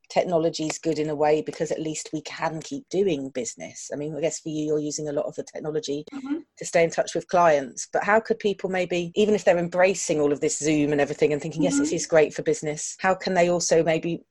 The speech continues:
Speaker 1: find time for themselves if they're self-employed, like closing the computer and even putting it
Speaker 2: Yeah.
Speaker 1: away? Or
Speaker 2: I really believe in hiding your tools, putting them away, having that
Speaker 1: Mm.
Speaker 2: as a sort of ritual is, is, is really important, at least for me,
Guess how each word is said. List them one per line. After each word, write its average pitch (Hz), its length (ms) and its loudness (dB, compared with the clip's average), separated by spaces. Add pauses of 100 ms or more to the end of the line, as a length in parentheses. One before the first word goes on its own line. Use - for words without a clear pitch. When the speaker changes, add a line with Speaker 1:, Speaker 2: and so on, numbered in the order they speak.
(140)
Speaker 1:
find 165 240 2
time 160 260 -2
for - 120 -8
themselves 156 720 4 (200)
if 170 160 -6
they're 156 120 2
self-employed, 151 800 4
like 139 180 2
closing 156 320 4
the 147 80 -2
computer 147 680 0
and 147 180 -4
even 151 180 -4
putting 156 220 -2
it - 100 -4
Speaker 2:
Yeah. 190 360 4
Speaker 1:
away? 202 280 2
Or 160 300 4
Speaker 2:
I - 220 2 (120)
really 175 440 -2
believe 165 340 2
in 156 180 -4
hiding 170 460 2
your 165 140 4
tools, 175 720 0
putting 165 240 0
them 160 140 -2
away, 165 540 2
having 165 260 -2
that 160 160 2
Speaker 1:
Mm. - 20 0
Speaker 2:
as 156 120 -4
a 156 80 -10
sort 165 200 -10
of 151 140 -4
ritual 165 760 -4
is, 165 260 -6
is, - 420 -8
is 165 200 -10
really 165 220 -2
important, 165 480 -6
at 190 100 -14
least 170 280 -8
for 165 140 -10
me, 165 380 -4